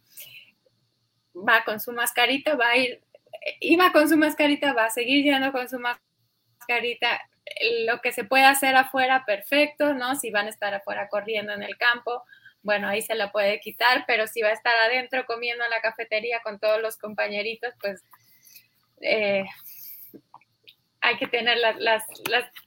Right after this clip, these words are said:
mejores protecciones que, que se pueda. Y me encanta la, la sugerencia de, de que puedan comer, eh, afuera. Lo, lo voy a platicar con, con la escuela aquí a ver qué les parece. Muchísimas gracias, Miki, por acompañarnos, por compartir todo tu,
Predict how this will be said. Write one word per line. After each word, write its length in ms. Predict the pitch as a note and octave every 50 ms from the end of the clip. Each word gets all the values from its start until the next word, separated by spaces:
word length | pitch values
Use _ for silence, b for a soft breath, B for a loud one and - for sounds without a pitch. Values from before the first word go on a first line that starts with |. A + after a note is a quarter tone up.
| _ _
mejores 480 | - B3+ B3 A#3+ - D4+ D4+ D4+ D4+ D4+
protecciones 720 | - C#4+ C4 A3+ - A#3+ A#3 - B3 A#3 A#3 A3+ A#3 A3+ -
que, 300 | - A3+ G#3 G3 E3+ D#3+
que 100 | - A#3
se 140 | A3+ - A3
pueda. 280 | G3+ - C4 B3+ B3 A#3
Y 60 | A3+
me 120 | A3+ A#3
encanta 400 | A#3 A3+ C4 C4 B3+ B3+ C#4+ C#4+
la, 360 | C4+ C4 A#3 A3+ A3 G#3 G3+ -
la 200 | - A3+ A3 A3
sugerencia 680 | - A#3+ A3 - B3 A3 A3+ A#3 A#3 A3+ B3 A3+ G#3+ G3
de, 240 | F#3+ G3 F#3 F#3+
de 200 | G#3 G#3 G3+ G3 -
que 100 | G#3+ G3
puedan 360 | - - G3+ G3+ G#3 G#3+ A3
comer, 440 | - A3 G#3 G3+ G3+ F#3+ G3 G3 G3 - - -
eh, 260 | G3+ G3 F#3 F3+ E3+ -
afuera. 540 | - G3 G3 - - A3+ A3 G#3+ G3+ G3+ F#3+
Lo, 240 | F#3 F#3+ F#3 F#3 - B B B B B B B -
lo 100 | G#3 G#3
voy 100 | A3 A#3+
a 100 | B3+ B3+
platicar 600 | C#4 C4+ B3+ B3+ A#3+ A#3 G#3+ - A#3+ A3+ A3+ A3+ -
con, 260 | A3 G#3 G3 G3 F#3+ B B B B B B B B B _
con 200 | - A3 A3 A3+
la 80 | A#3 A#3+
escuela 680 | A#3+ A#3+ - - C4 B3+ B3+ C4 B3 A#3 A#3 G#3+ -
aquí 240 | A#3 A3+ - B3+ A#3+
a 100 | A#3 A3+
ver 200 | G#3+ A3+ A3+ A3+
qué 100 | - B3
les 220 | A#3+ A#3 A#3+ -
parece. 580 | - - G#3+ G3+ G3+ G#3 G3+ - - F#3+ F#3 - b b b b b b _ _
Muchísimas 640 | A#3+ C4 B3+ - D#4 D4+ E4 F4 D4+ D4 C#4 C4+ C4
gracias, 540 | B3+ C4+ B3+ C4+ C#4+ C#4+ D4 D4 C4 B3 A3+
Miki, 300 | B3 B3+ B3 - B3+ G#3
por 200 | - A#3 A3+ A3+
acompañarnos, 840 | A3 G#3+ A#3 A3+ G#3+ A#3 A3 A3 A3+ B3+ C4 C4+ C4+ C4 C4 C4
por 160 | - - A3 -
compartir 520 | A#3 A3 G3 G#3+ G#3+ G#3+ - A#3+ A3+ G#3+ -
todo 240 | A#3 A#3 A#3 A#3 A#3
tu, 220 | - A3+ G#3 F#3